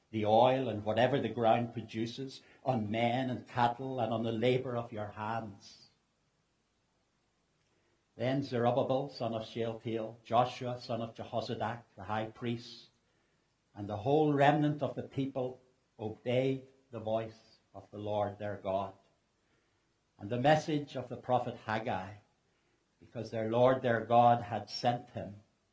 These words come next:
and the people feared the Lord.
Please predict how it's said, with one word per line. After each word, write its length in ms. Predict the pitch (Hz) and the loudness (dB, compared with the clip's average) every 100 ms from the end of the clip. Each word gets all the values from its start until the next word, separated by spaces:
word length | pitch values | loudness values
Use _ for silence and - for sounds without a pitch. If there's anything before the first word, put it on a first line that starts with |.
| _ _ _ _ _ _ _ | _ _ _ _ _ _ _
and 120 | 123 | -12
the 80 | 101 | -10
people 580 | 104 127 117 117 113 110 _ _ - | -8 -8 -8 -8 -10 -12 _ _ -8
feared 500 | 117 117 110 107 107 - _ _ _ - | -4 -2 -4 -6 -12 -18 _ _ _ -14
the 120 | 98 | -10
Lord. 400 | 98 98 98 110 | -6 -6 -8 -12